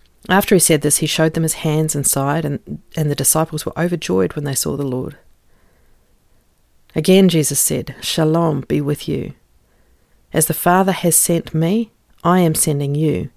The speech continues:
And with that, he breathed on them and said, "Receive the Holy Spirit."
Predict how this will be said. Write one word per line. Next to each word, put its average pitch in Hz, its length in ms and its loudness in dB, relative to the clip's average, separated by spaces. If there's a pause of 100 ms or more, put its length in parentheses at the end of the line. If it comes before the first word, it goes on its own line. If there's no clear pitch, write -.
(440)
And 156 220 0
with 151 200 2
that, 185 460 0
he - 160 -4
breathed 185 480 2
on 147 140 0
them 123 160 -2
and 135 120 -4
said, 135 340 -2 (460)
"Receive 147 680 0 (100)
the - 100 -6
Holy 147 540 -4 (140)
Spirit." - 540 -6